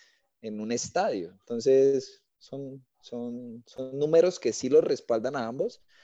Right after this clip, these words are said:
pero también es otra idea de, de gusto frente a eso, ¿no? Y, por ejemplo, el suramericano, el latino, pues siempre va a preferir a,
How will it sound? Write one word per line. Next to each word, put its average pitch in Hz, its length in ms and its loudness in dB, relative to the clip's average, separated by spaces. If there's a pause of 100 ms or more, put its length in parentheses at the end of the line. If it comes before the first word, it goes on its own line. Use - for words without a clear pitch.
(320)
pero 117 180 2
también 107 260 -6
es 113 120 -10
otra 117 540 -8
idea 104 460 -4
de, 101 280 -10
de 92 140 -8
gusto 113 520 -6 (140)
frente 101 420 -10
a 82 80 -6
eso, 98 280 -8
¿no? 98 200 -20
Y, 110 220 -6
por 107 220 0
ejemplo, 107 420 -8
el 123 60 -4
suramericano, 104 800 -8
el 98 100 -10
latino, 98 560 -8 (640)
pues - 140 -6
siempre 117 300 -4
va 107 60 2
a 104 60 -4
preferir 92 560 -4
a, 98 240 -10